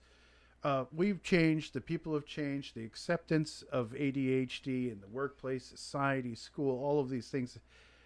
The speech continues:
has changed, but the fundamentals, the basis of what A D H D is and what it can do to us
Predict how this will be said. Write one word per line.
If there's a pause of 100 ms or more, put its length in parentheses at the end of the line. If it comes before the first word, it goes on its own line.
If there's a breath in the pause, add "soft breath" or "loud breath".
(120)
has
changed,
but
the
fundamentals, (480 soft breath)
the
basis
of
what (680)
A
D
H
D
is
and
what
it
can
do
to
us